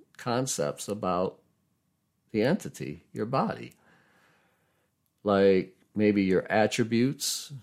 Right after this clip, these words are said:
your beliefs, your accomplishments,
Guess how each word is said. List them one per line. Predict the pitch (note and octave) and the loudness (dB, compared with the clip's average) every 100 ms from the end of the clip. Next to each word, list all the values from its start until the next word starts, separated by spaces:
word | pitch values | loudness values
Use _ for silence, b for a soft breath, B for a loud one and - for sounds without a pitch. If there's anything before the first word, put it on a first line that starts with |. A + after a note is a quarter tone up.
| _ | _
your | - G#2 | -4 -2
beliefs, | G2 G2 G2+ G#2+ B2+ C#3+ - - - - _ _ _ _ _ _ _ - | 2 2 2 0 0 -4 -8 -10 -16 -20 _ _ _ _ _ _ _ -2
your | G2+ F#2+ | 2 2
accomplishments, | F#2 - G#2+ G#2+ B2 - B2+ C3 C#3+ C#3 - - | 0 -2 0 2 0 0 0 0 -2 -4 -12 -16